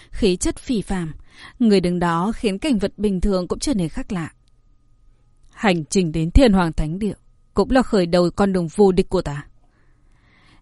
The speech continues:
Nếu có người nhìn thấy thanh niên này chắc chắn sẽ thốt lên, "Đây không phải là thiên kiêu Tần Trăn của Tần Thế Gia phía đông thần võ giới sao?"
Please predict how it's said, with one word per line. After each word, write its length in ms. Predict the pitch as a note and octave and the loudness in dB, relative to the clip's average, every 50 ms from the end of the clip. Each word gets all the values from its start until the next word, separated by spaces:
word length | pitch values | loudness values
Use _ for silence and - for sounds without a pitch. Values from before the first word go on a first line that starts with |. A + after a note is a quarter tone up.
| - - | -2 0
Nếu 200 | G#3+ G3 F#3 F#3 | 4 4 4 2
có 140 | - F3+ | 2 0
người 220 | F#3+ A3 C4+ C4 A3 | 2 2 2 2 2
nhìn 160 | G3 F#3 E3 | 2 0 0
thấy 200 | - F3 E3 E3+ | -2 -2 -2 0
thanh 200 | - A#3+ A#3 G3+ | 0 0 0 0
niên 180 | G3 G3 F#3 F#3 | -2 -2 -2 -2
này 240 | F#3 F3 E3+ D#3+ | -4 -4 -4 -4
chắc 200 | D#3+ - D4+ D4 | -6 -6 -8 -6
chắn 140 | - - F3+ | -4 -4 -4
sẽ 140 | - - - | -4 -6 -4
thốt 220 | - C#4 D4 - | -4 -4 -2 -2
lên, 200 | G#3 F3 E3+ E3 D#3+ - - - - _ _ - | -4 -6 -6 -6 -10 -12 -16 -20 -20 _ _ -6
"Đây 160 | - G#3+ G3+ F#3 | -2 0 0 0
không 200 | - A#3 G#3 F3 | 0 -2 -4 -2
phải 160 | - G3 F3+ | -2 -2 -2
là 120 | F3 E3+ | -2 0
thiên 300 | - - - B3 G3+ F#3 | 4 4 4 4 2 -2
kiêu 280 | - G3+ F#3+ F#3 F3+ E3+ - - - | -2 0 0 0 0 -2 -4 -6 -2
Tần 220 | - A3 F#3 E3+ | -2 0 0 -2
Trăn 300 | - - - G#3 G3 F#3 | -4 -4 -4 -4 -4 -4
của 120 | E3+ - F3+ | -6 -6 -6
Tần 260 | - - G3 F3+ D#3+ | -4 -4 -4 -4 -2
Thế 160 | - E3+ E3 | -4 -4 -4
Gia 200 | E3 - A#3 G#3 | -4 -4 -4 -4
phía 220 | F#3+ - - F3 E3 | -4 -4 -6 -4 -2
đông 240 | F#3+ G3+ F#3+ F#3 | -2 -2 -2 -2
thần 240 | E3 - - G3+ E3+ | 2 2 2 2 2
võ 180 | D3+ F3+ D#3 G#3+ | -4 -4 -4 -2
giới 220 | A3 G#3+ E3 D#3+ | -2 -2 -2 -2
sao?" 200 | - - F3 E3 | -4 -4 -6 -8